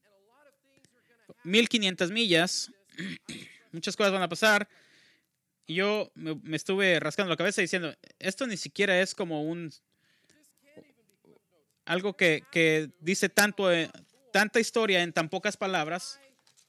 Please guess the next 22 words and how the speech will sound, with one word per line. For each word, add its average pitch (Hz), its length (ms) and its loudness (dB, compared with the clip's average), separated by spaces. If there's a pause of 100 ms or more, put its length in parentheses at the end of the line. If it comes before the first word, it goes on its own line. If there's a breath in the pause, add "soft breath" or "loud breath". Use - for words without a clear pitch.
(1040)
¿Por 175 200 -6
qué 214 400 2 (1200)
no 180 180 -6
nos 202 160 -4
dan 196 180 2
más 190 200 -2
detalles?" 202 600 -4 (680)
Siempre 147 320 -4
hay 165 40 0
una 180 120 0
razón. 208 460 0 (380)
Lo 151 80 -6
más 190 220 -2
que 254 100 6
lo 214 80 4
veo, 226 400 6 (580 soft breath)
dije, 175 280 0
"Ok, 214 160 -2
espera." 247 420 -2 (1800)
Como 143 200 -12
le 135 60 -8
enseño, 165 500 -6